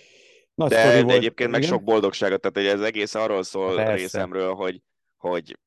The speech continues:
Speaker 2: igen, az ember csinál valamit. Szerintem Hosszú Katinka egyébként sok mindenben lehetne sikeres, mert ha már itt a, a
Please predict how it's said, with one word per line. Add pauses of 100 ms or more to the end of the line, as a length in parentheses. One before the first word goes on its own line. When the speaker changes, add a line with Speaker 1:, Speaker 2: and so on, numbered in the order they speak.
(380)
Speaker 2:
igen,
az
ember
csinál
valamit. (260)
Szerintem
Hosszú
Katinka
egyébként
sok
mindenben
lehetne
sikeres,
mert
ha
már
itt
a, (360)
a